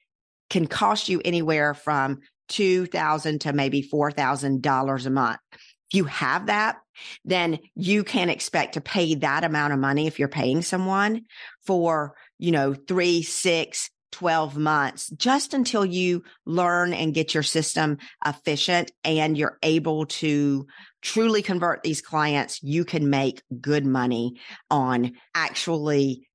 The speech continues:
maintaining a steady caseload. If you understand, again, churn rate, client retention,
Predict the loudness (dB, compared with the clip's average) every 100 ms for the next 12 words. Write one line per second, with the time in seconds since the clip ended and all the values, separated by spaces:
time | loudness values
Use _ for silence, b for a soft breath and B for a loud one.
0 | 0 2 2 0 0 2 0 0 -2 0
1 | 0 0 0 -2 -2 0 0 0 -2 -4
2 | 0 2 2 0 0 0 0 0 0 0
3 | 0 0 0 0 0 0 -4 -2 0 0
4 | -2 -4 -2 -2 0 0 0